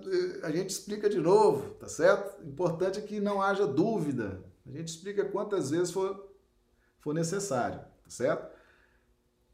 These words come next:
Esse feedback é importante pra gente ver o grupo, né? Isso nos incentiva e também nos, nos dá mais,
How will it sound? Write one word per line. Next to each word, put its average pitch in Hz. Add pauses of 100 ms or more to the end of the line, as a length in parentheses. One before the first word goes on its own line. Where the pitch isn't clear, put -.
(140)
Esse 202
feedback 170
é 180
importante 196
pra 208
gente 180
ver 143
o 139
grupo, 143
né? 180 (680)
Isso 160
nos 151
incentiva 170
e 214
também 180
nos, 196
nos 160
dá 151
mais, 160